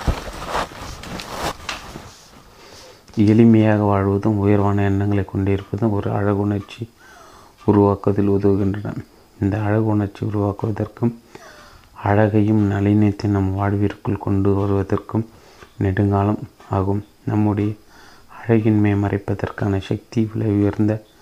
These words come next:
ஆடைகளுக்கு இல்லை. நம்மை அழகுபடுத்துவதற்கான சக்தி நவீன ஆடைகளுக்கு இல்லை. எனவே,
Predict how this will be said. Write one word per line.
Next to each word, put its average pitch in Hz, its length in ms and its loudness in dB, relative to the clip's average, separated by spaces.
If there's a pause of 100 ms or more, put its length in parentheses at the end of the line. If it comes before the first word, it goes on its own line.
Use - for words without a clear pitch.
(500)
ஆடைகளுக்கு 101 560 2
இல்லை. 101 360 0 (380)
நம்மை 104 300 0
அழகுபடுத்துவதற்கான 107 1080 0
சக்தி 113 520 -4 (520)
நவீன 101 520 2
ஆடைகளுக்கு 101 480 -2
இல்லை. 104 340 0 (220)
எனவே, 110 440 -2